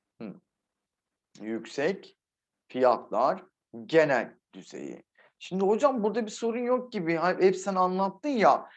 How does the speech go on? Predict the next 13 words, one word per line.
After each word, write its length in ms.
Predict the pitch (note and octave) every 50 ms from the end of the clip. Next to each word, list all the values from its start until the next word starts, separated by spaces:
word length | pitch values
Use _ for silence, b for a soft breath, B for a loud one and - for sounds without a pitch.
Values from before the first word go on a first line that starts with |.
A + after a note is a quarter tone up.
| B B
işte 160 | B - - -
enflasyon 880 | F3 G3+ G#3 G3+ G3+ G#3+ G3+ G#3 G#3 G3 - - G#3 G3+ G3+ F#3 F3
varsa 460 | F3+ F3+ F#3+ G3+ G3 - G#3 G3 F#3+
vergiler 440 | D#3+ D#3 D#3 D#3 D3+ C#3+ D3+ F#3+ G#3
artar. 540 | G3+ F3+ F3 F#3 F#3 - G#3 E3+ E3 E3+ - _ _ _ _ _
İkisinin 380 | - D#3+ - - F#3 E3+ G3+ E3+
aynı 340 | D#3 F3 F3+ F#3+ F#3+ G3 G3+
anda 220 | G3 G3 F#3+ F#3+
olması 400 | E3+ F3+ F3+ F3 F#3 F#3 F#3 E3+
absürt 480 | - D#3+ E3+ D#3+ D#3 F3+ G#3 G3 - -
bir 60 | B2+
şey 300 | - - A#2 G#2 F#2+ G#2
mi? 260 | C3+ F#3 B3+ - -